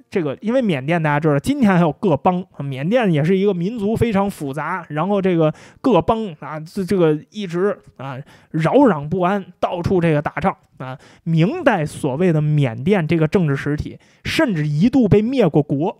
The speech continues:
就是缅甸这个，就这个，这个邦就被灭掉了。但是到了十六世纪中叶，缅甸这个国家再度在这片土地上又出现了，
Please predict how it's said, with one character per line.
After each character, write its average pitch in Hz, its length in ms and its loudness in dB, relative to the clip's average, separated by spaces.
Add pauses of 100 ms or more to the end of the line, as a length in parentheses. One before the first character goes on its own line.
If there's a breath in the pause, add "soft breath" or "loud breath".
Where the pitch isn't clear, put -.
(120)
就 226 120 0
是 202 60 0
缅 160 340 -2
甸 208 240 2
这 196 120 2
个， 180 60 0 (280)
就 214 140 -2
这 254 160 -4
个， 185 120 2
这 254 140 0
个 208 100 2
邦 233 320 0
就 202 120 2
被 196 180 -2 (120)
灭 262 260 -4
掉 117 180 -10
了。 92 80 -20 (300 soft breath)
但 262 120 4
是 254 140 0
到 233 140 4
了 160 100 2
十 - 200 0
六 254 140 6
世 196 160 2
纪 165 120 4
中 262 260 2
叶， 214 240 -4 (280 soft breath)
缅 156 320 0
甸 226 180 2
这 185 80 0
个 151 80 0
国 147 140 -2
家 175 120 -2
再 240 340 2
度 143 180 0
在 156 120 0
这 185 180 4
片 160 200 0
土 - 180 -4
地 175 160 -2
上 147 160 0
又 202 160 6
出 170 220 -2
现 156 180 -6
了， 104 80 -16